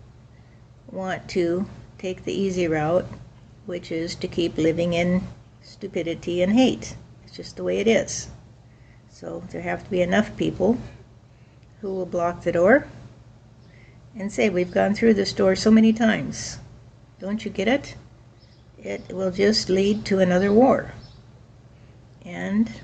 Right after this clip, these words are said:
or the destruction of the earth and of humanity, because eventually God says, "Well, you haven't figured it out, and so we'll just wipe you out,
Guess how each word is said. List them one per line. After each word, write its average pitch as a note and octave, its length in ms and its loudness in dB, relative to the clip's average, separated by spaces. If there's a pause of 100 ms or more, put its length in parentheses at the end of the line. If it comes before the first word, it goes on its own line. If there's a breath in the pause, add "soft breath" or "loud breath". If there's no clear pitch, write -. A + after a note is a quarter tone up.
(100)
or F3+ 460 0
the A#3 60 0
destruction F#3 600 0
of F3 180 -2
the F#3+ 160 6
earth G3+ 220 4
and F#3 140 4
of F3 160 -2
humanity, G#3+ 760 4 (220)
because - 320 -14
eventually F#3 560 -2
God E3 320 0
says, C#3+ 420 0
"Well, - 160 0
you F#3+ 160 0
haven't F3 320 0 (160)
figured F#3+ 300 -6
it F3+ 120 -6
out, D#3 260 -4 (1000 soft breath)
and F#3 180 -10
so E3+ 160 -4
we'll F#3 140 -2
just G#3 200 -4
wipe E3+ 280 0
you G3 140 2
out, D#3+ 420 0